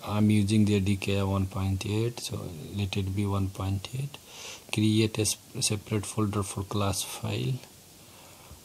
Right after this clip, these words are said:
and if you want, then you can configure where you want to put that source file, where you want to put the class file. Apply,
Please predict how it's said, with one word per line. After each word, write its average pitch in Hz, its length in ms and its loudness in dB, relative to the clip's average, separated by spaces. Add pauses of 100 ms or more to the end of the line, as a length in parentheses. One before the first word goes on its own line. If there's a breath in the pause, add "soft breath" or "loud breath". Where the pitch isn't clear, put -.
and 104 240 2
if 110 260 -2
you 117 60 4
want, 117 260 6
then 107 140 6
you 104 100 4
can 101 220 2
configure 107 680 2 (360 loud breath)
where 104 240 6 (100)
you 101 60 4
want 101 220 4
to 104 100 -2 (180)
put 95 220 0
that 101 160 2
source 104 300 0
file, 98 540 0 (180)
where 101 200 0
you 98 120 0
want 92 320 0
to 120 160 -6 (100)
put 95 180 -4
the 95 100 -2
class 95 360 -4
file. 117 320 -6 (840 loud breath)
Apply, 110 580 2